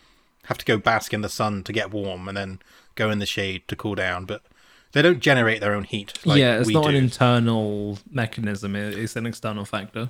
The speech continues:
Speaker 1: Yeah. So some lizards can, um,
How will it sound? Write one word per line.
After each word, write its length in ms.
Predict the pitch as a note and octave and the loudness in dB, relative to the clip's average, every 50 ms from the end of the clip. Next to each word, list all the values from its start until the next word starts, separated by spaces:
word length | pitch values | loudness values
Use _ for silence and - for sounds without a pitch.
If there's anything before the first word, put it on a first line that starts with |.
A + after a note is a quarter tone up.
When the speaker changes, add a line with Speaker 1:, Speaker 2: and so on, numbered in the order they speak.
| - | -6
Speaker 1:
Yeah. 480 | - C#3 C3 B2 A2+ G#2 G#2 F2+ F2 - - _ _ - | -4 -2 0 2 2 0 0 -2 -4 -8 -14 _ _ -10
So 260 | - - E3 D3+ D#3 | -2 2 4 4 4
some 280 | D3 - - F#3+ A3 A#3 | 4 2 2 4 4 4
lizards 480 | G#3+ D3+ A#2 A#2+ A#2+ A2 G2+ - - | 4 2 2 2 2 2 0 -2 -6
can, 380 | - - - C3 B2 A#2+ A#2+ B2+ | -10 -4 -2 0 2 2 0 0
um, 460 | - A2 A2+ A2+ A#2 A2 A2 A2+ A2+ | -2 -2 -2 -2 -2 -2 -4 -6 -6